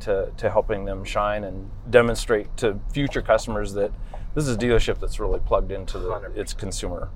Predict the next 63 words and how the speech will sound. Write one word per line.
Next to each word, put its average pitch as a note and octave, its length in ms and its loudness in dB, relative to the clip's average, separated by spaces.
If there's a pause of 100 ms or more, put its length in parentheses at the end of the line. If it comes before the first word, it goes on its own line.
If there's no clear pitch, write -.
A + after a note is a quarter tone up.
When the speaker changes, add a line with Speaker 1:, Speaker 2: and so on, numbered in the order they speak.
(500)
Speaker 2:
Absolutely. - 300 0
Speaker 1:
population, - 360 -8
right? G2 300 -2
Speaker 2:
Absolutely. - 100 -12 (400)
Hey, C#3+ 120 -2
Scott, D3 200 0
I C#3 40 2
know D3+ 120 -2
we're D3+ 100 -2
getting C#3+ 140 -4
towards C#3 220 -6
the - 60 -12
tail C3+ 180 -4
end B2 80 -6
of A#2 80 -8
our A#2 80 -8
conversation B2 480 -8
'cause - 160 -10
we're - 80 -12
pulling E2+ 260 -12
up D#2+ 180 -14
to - 60 -10
the, - 720 -8
to - 0 - (480)
the, D#3 60 0
<laughs> - 20 -
to C#3+ 100 -4
the B2+ 60 0
hotel A#2+ 340 -2
right B2+ 200 -6
now. D3 160 -4
But - 160 -12
before D#3 280 -6
I E3+ 40 0
let E3 200 -10
you - 80 -12
go, F#2+ 160 -10 (440)
for C#3+ 160 -2 (100)
everybody - 500 -6
out A#2 160 -6
there G2+ 80 -10
that's F#2+ 160 -12
watching G2 300 -8
and F2+ 100 -8
listening - 340 -10
right F#2 240 -10
now, F#2+ 300 -8
what C3+ 180 -4
is F3 160 -10
the D3 120 -8
best - 360 -8
way F#2+ 220 -10
to - 200 -12
connect F#2 360 -12
with F#2 100 -14 (140)
you F2+ 100 -12
and F2+ 80 -14
maybe F2+ 120 -14 (120)
continue G2 360 -12
some - 160 -14
of - 40 -16
this - 100 -16
conversation? - 500 -10